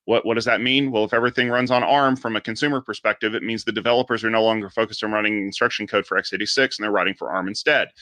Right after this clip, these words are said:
which means all the developers are gonna be wanting to write packages for arm. So give it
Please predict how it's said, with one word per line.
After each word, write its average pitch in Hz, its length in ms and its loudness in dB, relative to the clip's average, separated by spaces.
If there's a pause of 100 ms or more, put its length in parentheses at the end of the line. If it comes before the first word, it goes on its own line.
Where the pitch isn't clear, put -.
(200)
which - 160 -8
means 113 180 0
all 113 220 0
the 110 100 -2
developers 135 680 2
are 127 80 0
gonna 120 160 -2
be 131 100 -2
wanting 117 320 -2
to 117 80 -6
write 104 300 0 (120)
packages 95 640 -6 (260)
for 120 220 -2
arm. 127 400 2 (340)
So 117 580 2 (120)
give 131 160 0
it 127 380 4